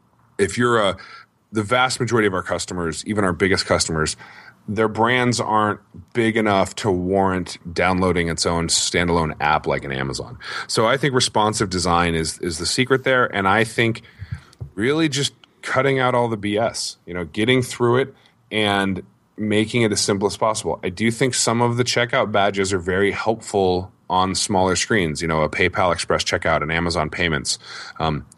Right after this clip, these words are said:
at, at this point, Apple Pay is not browser-based, but you have to assume, even, I know, I'm,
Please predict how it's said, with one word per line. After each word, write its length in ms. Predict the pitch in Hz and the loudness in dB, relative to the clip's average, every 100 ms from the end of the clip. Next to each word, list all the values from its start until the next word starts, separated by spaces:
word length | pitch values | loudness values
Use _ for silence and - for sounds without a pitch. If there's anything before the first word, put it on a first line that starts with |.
| _ | _
at, 180 | - - | -10 -4
at 100 | 92 | -2
this 140 | 135 160 | 0 0
point, 240 | 143 104 | 0 2
Apple 260 | 101 104 104 | 2 2 0
Pay 180 | 104 | 2
is 100 | 90 | 2
not 160 | 101 82 | 2 0
browser-based, 640 | 87 92 85 78 69 - | 2 2 0 -2 -2 -4
but 160 | - 85 - _ _ - | -4 -4 -6 _ _ -6
you 80 | 101 | -2
have 140 | 95 | 0
to 80 | 110 | 0
assume, 480 | 98 101 95 87 - - _ - | 0 0 0 -2 -6 -18 _ -10
even, 280 | 90 90 - | -8 -6 -6
I 80 | - | -2
know, 120 | 92 | 0
I'm, 440 | 90 - 92 90 | 2 2 2 0